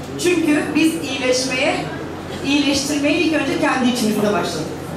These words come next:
Öncelikle bu kapılar iki bin on dokuz yılında bana açıldığında, eee, sizlerin huzurunda ben kendisine çok teşekkür etmek istiyorum. Böyle enerjiyle çalışmaya çünkü o günlerde çok ihtiyacımız vardı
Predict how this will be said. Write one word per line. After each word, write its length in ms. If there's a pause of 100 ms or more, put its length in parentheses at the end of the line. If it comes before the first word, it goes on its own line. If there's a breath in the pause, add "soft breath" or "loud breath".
(1120)
Öncelikle 520
bu 160
kapılar 400 (100)
iki 120
bin 60
on 240
dokuz 300
yılında 360
bana 240
açıldığında, 760 (1200)
eee, 760 (920)
sizlerin 440
huzurunda 380
ben 160
kendisine 400
çok 200
teşekkür 380
etmek 320
istiyorum. 500
Böyle 240
enerjiyle 540
çalışmaya 440
çünkü 220
o 120
günlerde 420
çok 160
ihtiyacımız 720
vardı 240